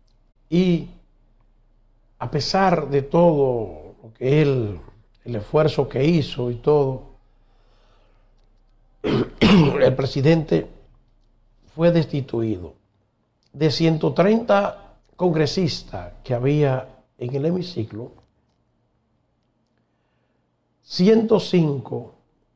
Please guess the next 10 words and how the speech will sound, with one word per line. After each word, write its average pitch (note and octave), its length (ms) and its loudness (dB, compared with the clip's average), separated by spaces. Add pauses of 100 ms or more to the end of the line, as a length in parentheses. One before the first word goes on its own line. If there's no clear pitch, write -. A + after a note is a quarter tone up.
(1040)
votaron C3 840 0 (760)
para B2+ 320 -8
que A#2+ 500 -6 (1400)
al A#2+ 180 -6
presidente C3 800 0 (300)
se C3 280 -6
le B2 280 -4 (160)
destituyera. G#2+ 1000 -8 (1800)
Ciento G3+ 640 0
cinco F3 640 -4